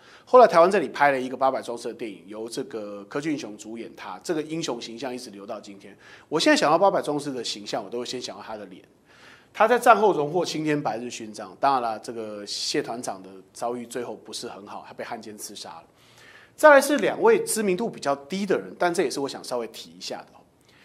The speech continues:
就是少校第一营营长杨瑞福，哦，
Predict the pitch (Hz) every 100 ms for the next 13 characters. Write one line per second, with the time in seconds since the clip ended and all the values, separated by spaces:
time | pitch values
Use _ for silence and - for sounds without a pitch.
0 | _ _ - 247 262 233 - 262 214 240
1 | - 208 208 175 135 123 127 160 110 -
2 | 107 104 165 185 - - - - - _
3 | -